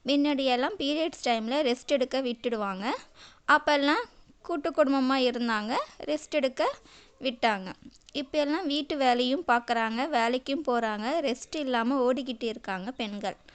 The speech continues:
அப்படி இருக்க, எல்லாருமே வீட்ல ஒரு விசேஷம், கோயிலுக்கும் போகும்போது, "நீ வரக்கூடாது, உனக்கு பீரியட்ஸ் ஆயிடுச்சு, அதனால வர வேண்டாம்" அப்படின்னு சொல்லும்போது, அவங்க ரொம்ப மன உளைச்சலுக்கு ஆளாறாங்க. அதனாலேயே இதை பற்றி நிறைய கேள்விகள் அவங்க கிட்ட ஆரம்பிக்குது.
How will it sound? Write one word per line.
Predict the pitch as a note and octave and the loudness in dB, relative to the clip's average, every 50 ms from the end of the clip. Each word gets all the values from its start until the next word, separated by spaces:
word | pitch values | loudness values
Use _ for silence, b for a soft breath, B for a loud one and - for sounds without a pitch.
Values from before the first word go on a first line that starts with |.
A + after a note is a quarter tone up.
| B B B B B B B | B B B B B B B
அப்படி | - C#4 D4 - D#4+ C4+ C#4+ C#4 | 2 2 2 2 2 0 2 2
இருக்க, | C#4 C#4+ D#4 - - E4 A#4+ - - - | 0 -2 -2 0 2 2 2 0 -4 -6
எல்லாருமே | - A#3+ B3 B3+ C#4 D#4 E4+ F4 E4+ E4+ D#4 D#4+ F4 E4+ D4 | -2 -2 0 0 2 2 4 4 4 2 2 0 -2 -2 -2
வீட்ல | C4 C4 C#4 C4+ C#4+ C#4+ C#4+ C4+ | 0 -2 -2 -2 0 0 2 2
ஒரு | B3 A#3 A#3 | 2 2 0
விசேஷம், | A#3 A#3 A#3+ - C4+ C4+ C4+ - C#4 C4+ C#4 | 0 -2 -2 -2 -2 -2 -2 -2 -2 -2 -2
கோயிலுக்கும் | - B3+ A#3+ B3+ C4 B3 B3+ A#3+ - C4+ C4 D4+ | 0 0 0 0 0 -2 -4 -4 -4 -2 -2 0
போகும்போது, | C4 A#3+ A#3 A3+ A#3 A#3 A3 A3 A3+ A3+ D4 - - B B B B B B | 0 0 -2 0 -2 -2 -2 -2 -4 -4 -6 -6 -8 B B B B B B
"நீ | B C4+ D4+ | B 0 0
வரக்கூடாது, | C#4 C4+ B3+ C4+ C4+ - C#4+ A#3 A#3+ A3 G3+ G3+ A#3 B3 A3+ A3+ - | 2 2 2 0 0 0 0 2 2 0 0 2 2 2 2 0 -2
உனக்கு | - - B3+ B3+ B3+ B3+ B3+ A3+ | -4 0 0 2 0 0 -2 -4
பீரியட்ஸ் | - B3+ C4 C4 C4 C4 B3+ - | -2 0 2 2 2 0 0 -4
ஆயிடுச்சு, | A#3+ G#3+ G#3 G3+ G#3+ G#3+ - - B3 B3 C4+ - - | -6 -6 -4 -6 -6 -6 -4 -2 -2 -2 -2 -2 0
அதனால | - A#3+ A#3+ A#3+ B3 A#3+ A#3 A#3 C4 C#4+ | 0 0 2 2 0 0 0 0 0 0
வர | C4 A3 A3 A3+ | 0 0 0 -2
வேண்டாம்" | A3+ A3+ G#3+ A#3 A3+ A#3 A#3+ B3 A3 G#3 | -2 -2 -4 -2 -2 -2 0 0 -2 -2
அப்படின்னு | G#3+ G#3+ A3 A#3 B3+ | -2 -4 -2 0 0
சொல்லும்போது, | C4+ - - A#3+ A3+ A3+ B3 C4 C4 A#3+ A3 G#3 F3+ G3 C4+ G4+ B B B B B B B B | 0 0 -2 -2 0 0 2 2 2 2 0 -2 -4 -8 -10 -12 B B B B B B B B
அவங்க | - C4 D4+ D#4 D4 C#4+ D4+ | 0 2 4 4 4 4 4
ரொம்ப | C#4 C#4 A#3+ A#3+ B3+ D4 G#4 G4+ | 4 4 4 4 4 2 2 2
மன | D#4 A#3+ A3+ A#3 B3+ | 2 2 2 2 2
உளைச்சலுக்கு | B3+ B3 A3+ A#3 B3+ - C4 A#3+ A#3 A3+ - | 2 2 2 0 0 0 -2 -2 -2 -2 0
ஆளாறாங்க. | C4+ B3+ G#3+ G3+ G3+ F#3+ F#3 F#3+ G3 F#3+ G3 F#3+ F3+ - - - B B B B B B | 0 2 2 0 0 -2 -2 -2 -2 -4 -4 -6 -8 -10 -12 -14 B B B B B B
அதனாலேயே | - A#3 A#3+ C#4+ E4+ F#4+ F#4+ F4 D4 C4+ A#3+ A#3+ C#4 D#4 C#4+ | 0 0 2 2 0 0 2 2 2 2 2 2 2 2 2
இதை | B3+ A3+ B3 | 0 0 0
பற்றி | A#3+ A#3+ A#3 A#3 - - G4 G4+ | 2 2 0 0 0 -2 -2 0
நிறைய | E4+ B3+ B3 B3 C4 C#4 D#4 G4 G4 | 0 0 0 0 -2 -2 -2 -2 -2
கேள்விகள் | - C4 A#3+ A#3+ B3 B3+ C4 A#3+ A#3+ B3+ C#4 | 0 0 0 0 0 -4 -4 -4 -4 -4 -2
அவங்க | C#4 - A3 A3 A#3 A#3 A3 | 0 2 2 2 0 -2 -4
கிட்ட | G#3 A3 G#3 - C4 | -6 -6 -4 -2 0
ஆரம்பிக்குது. | A#3+ G#3+ G#3 A3 A#3 A3+ A3 G3+ - - F#3 F#3+ | 0 0 0 0 -2 -4 -6 -8 -8 -8 -6 -6